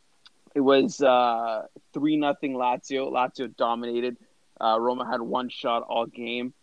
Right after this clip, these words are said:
Uh, Immobile scored in the fourteenth minute after a Ibanez mistake. Uh, Lazio picked up the, picked up the ball and slotted a pass to Immobile. Uh, for the, for the second goal, this is where the controversy begins.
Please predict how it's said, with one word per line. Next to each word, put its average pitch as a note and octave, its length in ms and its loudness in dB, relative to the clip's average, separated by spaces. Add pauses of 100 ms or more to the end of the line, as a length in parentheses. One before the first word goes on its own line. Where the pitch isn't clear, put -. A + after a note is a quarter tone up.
(540)
Uh, A2+ 500 0
Immobile C3+ 720 4
scored C3 360 0
in B2+ 80 -4
the B2+ 80 -8
fourteenth C3 540 -8
minute B2 280 -4
after A#2 400 -2
a A2 240 -4 (240)
Ibanez A#2+ 560 -2
mistake. A#2 560 -4 (180)
Uh, G#2 320 -4 (300)
Lazio A#2 600 -2
picked - 200 -8
up A#2 180 2
the, A2 320 4
picked - 160 -8
up G#2+ 80 -2
the - 80 -16
ball A2+ 260 0
and G#2+ 160 -6
slotted A2 320 0
a G#2 60 -8
pass G#2+ 400 -2 (120)
to A2+ 220 -2 (360)
Immobile. B2 580 4 (560)
Uh, A#2+ 600 4 (580)
for D3+ 120 -2
the, C#3 100 -6
for D#3 300 -6
the C#3 80 -4
second E3+ 400 -2
goal, B2+ 140 0
this C#3+ 160 -6
is D3 80 -10
where C#3+ 140 -2
the D3 80 -6
controversy B2+ 640 -8
begins. A2+ 580 -4